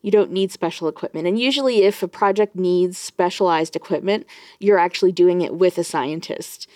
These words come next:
It's eyes and ears are the biggest tools. And I think that's why scientists really want to engage the public, because everybody only has one set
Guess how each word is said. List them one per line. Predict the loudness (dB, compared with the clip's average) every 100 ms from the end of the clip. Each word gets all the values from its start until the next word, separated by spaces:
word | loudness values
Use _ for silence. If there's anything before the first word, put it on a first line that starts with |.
| -8 -2
It's | 0 0
eyes | 0 2 2
and | 0
ears | 2 2 4 4 2 -2 -14 _ _ _ _ _ -2
are | 2 2 0 -4
the | -6
biggest | -2 0 2 0 -2 -12
tools. | -2 0 0 -2 -6 -6
And | -4 -4
I |
think | -2 -4
that's | -2 -2 -2
why | -2 2 2 0 -4
scientists | -4 -2 -2 -4 -6 -8 -20 -20 _ _ -6
really | 2 4 4
want | 2
to | 0
engage | 0 0 -2
the | -4
public, | -2 0 -2
because | 0 2 0 -4 -20 -20 -20 _ _ _
everybody | 2 4 4 4
only | 4 4
has | 4 2 2
one | 0 0 -4 -8
set | -2 -2 -2